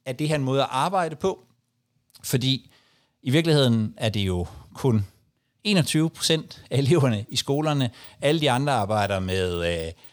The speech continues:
øh, Microsofts produkter og, og alt muligt andet. Så, så tanken er i virkeligheden at prøve at evaluere den her proces og sige, godt, er det her en måde, vi kan, øh, vi kan arbejde, vi kan arbejde på,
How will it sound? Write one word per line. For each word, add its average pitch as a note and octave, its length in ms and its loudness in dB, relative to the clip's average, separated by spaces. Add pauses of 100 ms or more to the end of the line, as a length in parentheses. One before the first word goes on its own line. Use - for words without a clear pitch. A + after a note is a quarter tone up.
(260)
øh, F2 360 -2
Microsofts G#2 680 -4
produkter - 540 -10
og, F2+ 500 -6
og G2 160 -4
alt A#2+ 140 -6
muligt G2+ 280 -8
andet. G2 280 -6
Så, A#2+ 240 -4
så A#2 200 0
tanken D3+ 500 -4
er C#3 60 0
i C3+ 60 0
virkeligheden C3+ 320 -4
at A2 60 -8
prøve C#3 180 -2
at C3+ 60 -2
evaluere A#2+ 640 -2
den B2 180 -6
her B2+ 120 -4
proces - 520 -6
og - 80 -10
sige, A#2+ 280 -4
godt, C3+ 280 -2 (640)
er B2 60 -8
det C3+ 180 -2
her C#3+ 160 2
en G#2+ 120 2
måde, A2+ 460 0
vi F#2+ 180 -6 (200)
kan, E2+ 400 -8
øh, E2 360 -10
vi F2 60 -8
kan - 200 -14
arbejde, G#2+ 680 -8 (640)
vi - 80 -20
kan - 120 -10
arbejde A#2+ 420 -2
på, - 300 -4